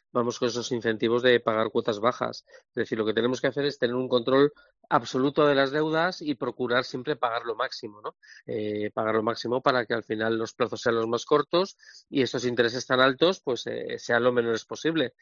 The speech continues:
Eh, la cuestión es que lo que no, el mensaje que nos llega es el contrario. El mensaje es el que nos llega, eh, "Paga poco, despreocúpate",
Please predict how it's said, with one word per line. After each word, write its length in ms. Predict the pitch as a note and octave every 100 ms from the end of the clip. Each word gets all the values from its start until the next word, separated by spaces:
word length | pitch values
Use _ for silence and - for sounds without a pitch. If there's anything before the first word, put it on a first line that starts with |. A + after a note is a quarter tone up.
| - - _
Eh, 420 | - - - - C3+
la 100 | B2+
cuestión 260 | B2+ - D3
es 140 | D3+ -
que 180 | E3+ E3+
lo 160 | D3+
que 120 | C#3
no, 300 | B2 A#2+ B2 C3+
el 160 | B2
mensaje 500 | A#2 A2 - D3+ E3+
que 80 | D#3+
nos 180 | D#3 D3
llega 340 | D#3+ E3 F3+
es 140 | E3 B2+
el 80 |
contrario. 560 | - A2 D#3+ F3+ B2+ A#2+ _ _ -
El 200 | B2 A2
mensaje 360 | A2 A2+ A#2
es 120 | B2 B2+
el 100 | A2+
que 100 | A#2
nos 140 | A#2+
llega, 360 | C3+ C3+ D3+ - _ _
eh, 220 | C#3 A#2+
"Paga 300 | - C3 A#2+ -
poco, 540 | E3+ - E3+ E3+ E3
despreocúpate", 1000 | C#3+ - D#3 F3+ F#3 B2+ E3+ F3 F3+